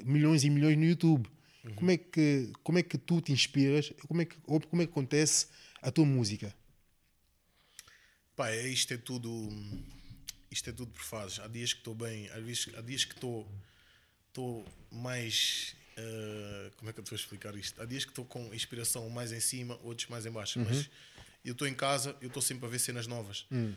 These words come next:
Speaker 2: Estou sempre a ver, eu inspiro muito em artistas de, pronto, música e em outras cenas, outras cenas quaisquer. Mas, hum, pá, eu em casa estou sempre à procura de algo novo,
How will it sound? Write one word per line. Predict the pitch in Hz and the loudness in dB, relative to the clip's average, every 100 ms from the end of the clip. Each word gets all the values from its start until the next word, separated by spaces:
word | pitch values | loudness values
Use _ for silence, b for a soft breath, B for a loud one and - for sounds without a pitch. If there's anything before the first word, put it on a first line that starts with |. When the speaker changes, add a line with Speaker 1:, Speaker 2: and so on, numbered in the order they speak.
| - | -10
Speaker 2:
Estou | - - | -4 -2
sempre | 123 117 | -2 -4
a | 110 | -8
ver, | 110 117 110 107 - | -6 -6 -8 -10 -12
eu | 113 127 | -10 -2
inspiro | 120 135 120 | -2 -2 -8
muito | 123 127 120 113 110 107 - | -8 -8 -10 -12 -14 -16 -18
em | 101 101 101 95 85 - - | -16 -16 -16 -18 -20 -20 -18
artistas | 107 123 117 107 | -16 -8 -8 -8
de, | 104 107 101 101 - - _ _ _ _ _ - | -12 -14 -14 -14 -16 -20 _ _ _ _ _ -20
pronto, | - 101 101 | -16 -14 -10
música | 117 123 113 110 107 | -10 -8 -10 -10 -10
e | 107 | -10
em | 107 | -12
outras | 104 101 | -10 -4
cenas, | - 107 101 107 | -4 -4 -12 -12
outras | 101 - | -10 -10
cenas | 110 101 | -10 -12
quaisquer. | 104 - 101 95 B B B B B B B | -10 -10 -10 -14 B B B B B B B
Mas, | 113 127 127 131 120 - 131 | -8 -4 -4 -2 -2 -2 -2
hum, | 123 117 117 117 113 107 _ _ _ _ _ - - _ | -6 -8 -10 -12 -14 -18 _ _ _ _ _ -18 -18 _
pá, | 135 113 104 104 | -6 -4 -6 -12
eu | 101 113 | -12 -10
em | 120 | -10
casa | - 123 120 117 | -8 -6 -6 -8
estou | 110 117 | -4 -2
sempre | - 123 117 | 0 -2 -8
à | 117 | -10
procura | 110 113 120 | -10 -8 -8
de | 117 | -6
algo | 117 113 | -6 -6
novo, | 117 123 117 104 | -4 -4 -4 -8